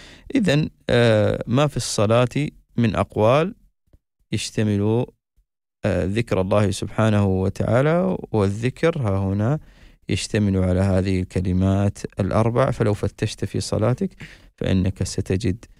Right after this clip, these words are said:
هذه الكلمات الأربع حاضرة في صلاتك. فإذا عندما تعرف التكبير، وتعرف التحميد، وتعرف التسبيح،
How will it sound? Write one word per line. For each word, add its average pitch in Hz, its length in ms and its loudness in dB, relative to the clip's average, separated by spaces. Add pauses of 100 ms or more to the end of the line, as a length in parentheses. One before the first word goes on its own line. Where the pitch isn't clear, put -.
(260)
هذه 98 420 0
الكلمات 90 760 0
الأربع 101 540 0 (360)
حاضرة 101 600 0 (100)
في - 180 -4
صلاتك. - 500 -6 (520)
فإذا 175 300 0
عندما 123 500 0 (280)
تعرف - 380 -2 (640)
التكبير، 107 600 -4 (260)
وتعرف 98 440 -4
التحميد، - 680 -4 (180)
وتعرف - 460 -4
التسبيح، 110 720 -4